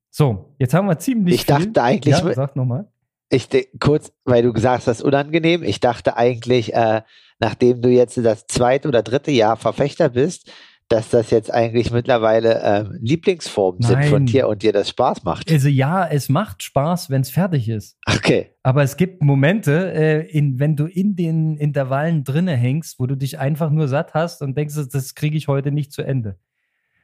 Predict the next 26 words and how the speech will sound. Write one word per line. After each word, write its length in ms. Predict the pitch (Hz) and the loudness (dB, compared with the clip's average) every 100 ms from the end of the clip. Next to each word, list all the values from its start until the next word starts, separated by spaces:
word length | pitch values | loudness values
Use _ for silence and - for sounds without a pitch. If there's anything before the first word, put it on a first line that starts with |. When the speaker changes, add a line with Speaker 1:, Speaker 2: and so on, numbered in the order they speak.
| _ - | _ 0
Speaker 1:
Ja, 240 | 120 151 | 0 0
und, 420 | 175 143 131 131 | 0 0 2 2
ähm, 500 | 135 131 131 127 139 - | 0 2 0 -2 -8 -6
wenn 240 | 123 139 | -2 0
du 60 | 147 | 0
jetzt 280 | 143 - | -4 -4
zum 120 | - 131 | -4 0
Beispiel 360 | 139 - 151 | -2 -2 -4
Indoor 440 | 170 185 165 170 160 | -2 0 0 0 0
so 100 | 143 | -2
eine 160 | 147 | -2
Intervalle 600 | 143 135 123 127 160 170 | -2 -2 -2 -2 -2 -4
auf 120 | - | -4
dem 100 | 127 | -6
Fahrrad, 580 | 127 151 165 165 165 - - | -4 -4 -4 -4 -6 -8 -8
äh, 160 | 139 | -4
machst, 480 | 135 131 170 - - | -2 -2 -4 -6 -14
im, 260 | - 120 123 | -4 -2 -2
im 220 | 120 113 | -2 0
Hit-Bereich, 840 | 117 180 - 147 123 139 160 - _ _ _ _ _ _ | 0 0 -2 -4 -2 -2 -4 -8 _ _ _ _ _ _
hat 240 | - 143 - | -6 -4 0
man 160 | 156 | 0
ja 120 | 143 147 | 0 -2
auch 180 | 147 | -6
zum 320 | - - 127 110 | -6 -2 -2 0
Glück 480 | 147 208 - - | 0 0 -2 -12